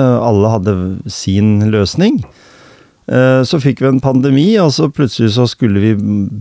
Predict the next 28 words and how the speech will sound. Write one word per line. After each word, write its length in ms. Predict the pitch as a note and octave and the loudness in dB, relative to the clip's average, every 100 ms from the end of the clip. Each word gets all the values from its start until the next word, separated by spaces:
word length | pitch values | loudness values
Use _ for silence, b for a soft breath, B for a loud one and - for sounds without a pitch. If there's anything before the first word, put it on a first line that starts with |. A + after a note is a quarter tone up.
| A#2 _ - | -14 _ -10
ikke 300 | - - G#2+ | -6 -4 -2
sitte 320 | - - - | -2 -4 -6
sammen 460 | - F#2 F2 G#2 B2 | -4 -2 0 2 2
mer, 180 | E3+ F3+ | 2 2
men 180 | C#3 C3+ | 2 2
vi 60 | |
skulle 220 | A#2+ B2+ A2 | 0 -2 0
sitte 360 | A#2 - G2+ | -2 -2 -6
på 160 | F#2+ F#2+ | -4 -4
hver 300 | F2 F2 F2 | -2 -2 -2
på 80 | G#2 | -2
vårt 240 | G2 G#2 - | 0 -2 -2
hue, 160 | G2 A#2+ | 0 2
og 400 | F3 D3 B2 A2+ G#2 | 2 2 2 0 -2
da 320 | G2+ G#2+ G#2+ B B B B - | 0 0 -2 B B B B -8
kom 300 | - G#2+ G#2+ | -2 0 2
jo 80 | B2+ | 2
sånne 320 | B2+ G#2 G2+ | 2 0 0
ting 220 | G#2+ G2 | -2 -2
som 220 | F#2 G#2+ | 0 -2
Teams 500 | G2 - G2 G2+ G2 A2 | -2 -2 0 0 0 -2
og 60 | |
Zoom 540 | A2 - G#2 A2 A#2 A2+ | -2 -2 0 2 2 2
og, 360 | A2+ A2+ A2 | 2 2 2
og 60 | G#2+ | 0
disse 220 | A2 - | 0 0
her, 260 | B2 E3+ F3+ | 0 2 0
som, 240 | C#3 C3+ | 2 2